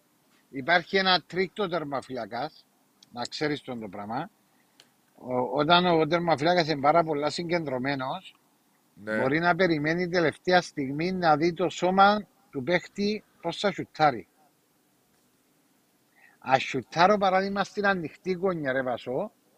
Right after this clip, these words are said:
Speaker 1: το χέρι μου είναι να πάει πίσω, γιατί πρέπει να βάλω δύναμη. Αν σουτάρω, και που βλέπω είναι να μείνει το χέρι μου. Είναι κλάσματα, είναι δευτερόλεπτα. Κλάσματα του δευτερόλεπτου.
Speaker 2: Κλάσματα του δευτερολέπτου. Ναι.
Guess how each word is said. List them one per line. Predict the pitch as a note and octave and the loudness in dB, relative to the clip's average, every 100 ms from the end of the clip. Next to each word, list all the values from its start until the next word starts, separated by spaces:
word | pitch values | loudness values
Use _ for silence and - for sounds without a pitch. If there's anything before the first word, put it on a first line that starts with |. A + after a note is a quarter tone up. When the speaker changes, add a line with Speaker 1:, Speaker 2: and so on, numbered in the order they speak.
| _ _ _ _ - | _ _ _ _ -12
Speaker 1:
το | B2+ | -4
χέρι | - F3+ G3+ | 2 2 4
μου | F#3 | 0
είναι | F3+ | 0
να | E3+ | 2
πάει | F3 E3 | 4 4
πίσω, | F3+ E3+ - G#2 _ | 0 -2 -6 -14 _
γιατί | - B2 | -10 -4
πρέπει | D3 C3 | -2 2
να | E3 | 6
βάλω | D3+ D#3 D#3+ | 8 6 6
δύναμη. | E3 E3 B2+ G2 - _ _ _ _ _ _ _ _ | 4 2 0 -4 -16 _ _ _ _ _ _ _ _
Αν | C3 C3+ | -8 -6
σουτάρω, | - - A2+ D#3+ F3+ | -6 -8 -2 2 4
και | F#3 F3 | 6 6
που | E3+ E3 | 4 0
βλέπω | F3+ F#3+ | 0 2
είναι | F#3 | 2
να | F3 E3+ | 2 0
μείνει | F#3+ F#3+ | 0 -2
το | D#3 | -4
χέρι | C3+ C3 G#2+ | -4 -6 -8
μου. | F#2 F2 _ _ _ _ _ _ _ _ _ | -10 -16 _ _ _ _ _ _ _ _ _
Είναι | C#3+ F3+ G3+ G3 | -4 4 4 4
κλάσματα, | - E3+ F#3+ F#3+ A3 G#3+ G#3 | 4 4 4 2 0 0 0
είναι | - F3+ G#3 F#3+ | -4 -6 -4 -6
δευτερόλεπτα. | F3 F3+ - E3+ F3 F#3+ D#3 - A2 F#2 _ _ _ | -6 -6 -2 2 4 4 0 -6 -16 -16 _ _ _
Κλάσματα | D3+ F3+ G3+ G#3 E3+ | 2 2 2 -2 -4
του | D#3 | -4
δευτερόλεπτου. | C3+ _ C3 A2+ G2 | -10 _ -14 -14 -16
Speaker 2:
Κλάσματα | - B2+ D3 D3+ B2+ A#2 G#2+ | -2 6 8 8 4 -2 -2
του | G2+ | -4
δευτερολέπτου. | G2+ F2+ G2+ F#2+ F#2+ F2 - - - _ - | -6 -6 -2 0 -2 -4 -10 -20 -20 _ -12
Ναι. | A2 F#2+ | -6 -6